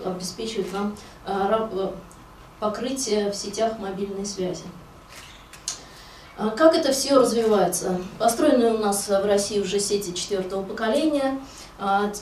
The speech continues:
по технологии Л Т И. Как известно, первый, а, релиз технологии Л Т И, вышедший в две тысячи десятом году, предусматривал передачу информации со скоростью,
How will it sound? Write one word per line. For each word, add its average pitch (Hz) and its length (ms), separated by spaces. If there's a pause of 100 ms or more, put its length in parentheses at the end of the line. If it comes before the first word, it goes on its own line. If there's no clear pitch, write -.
(100)
по 240 80
технологии 196 840
Л 180 200
Т 233 100
И. 302 360 (260)
Как 190 200
известно, 226 560
первый, 208 520 (200)
а, 196 200
релиз 220 380
технологии 190 680
Л 190 120
Т 220 140
И, 202 120
вышедший 185 460
в 180 60
две 185 100
тысячи - 260
десятом 185 460
году, 185 240
предусматривал 202 760
передачу 208 520
информации 185 600
со 185 180
скоростью, 180 500